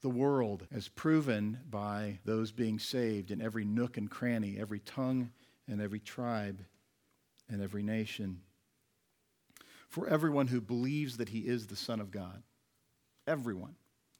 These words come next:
who believes that he is the Christ, the Son of God, to them he has granted the right to become children of God. In fact, he has granted them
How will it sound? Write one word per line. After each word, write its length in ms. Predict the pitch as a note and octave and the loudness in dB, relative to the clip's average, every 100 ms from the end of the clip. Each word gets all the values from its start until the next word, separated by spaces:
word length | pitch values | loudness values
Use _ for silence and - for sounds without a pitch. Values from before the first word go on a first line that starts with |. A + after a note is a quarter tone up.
| _ _ | _ _
who 160 | - C3 | -4 -2
believes 920 | A2+ A#2+ B2 C#3 B2+ G2+ F#2+ - - _ _ _ _ _ - | 0 0 0 2 2 0 -6 -12 -14 _ _ _ _ _ -6
that 120 | A2 | -4
he 100 | A2 B2 | -2 0
is 260 | B2+ A#2 A2 | 2 0 -4
the 80 | |
Christ, 840 | A2+ - - - - D#3 - - - - - - - - | -8 -8 -8 -6 -4 -4 -6 -8 -12 -16 -20 -20 -18 -8
the 80 | B2+ | -6
Son 300 | - C#3 C3 | 0 2 2
of 160 | A#2 | 0
God, 520 | B2+ B2+ A#2+ G#2+ G#2 - | 0 0 0 -2 -6 -8
to 100 | - | -6
them 320 | A2 C3 D3+ C#3 | 2 4 4 4
he 180 | B2+ | 4
has 200 | B2+ A#2 | 2 2
granted 600 | G#2 A2+ B2 C#3+ C3+ A2+ G#2 | -2 0 4 4 2 -2 -2
the 80 | |
right 400 | A#2 A2+ D3 C3+ - | -2 2 2 2 -2
to 80 | |
become 440 | A#2+ A#2+ - C3+ B2 | -2 -2 0 0 0
children 420 | - C3+ B2 B2 | 0 0 2 2
of 140 | A2+ | 2
God. 340 | G#2+ C3 C3+ A2 - - | 2 2 2 0 -6 -4
In 100 | - | -2
fact, 500 | A2 - G3 F3+ C#3 | -2 0 4 4 2
he 100 | B2+ | 2
has 140 | A#2+ G#2 | 2 0
granted 640 | - B2 D3 E3+ D#3+ G#2 | -4 0 4 4 2 -2
them 320 | G2 G#2+ G2+ | 0 0 0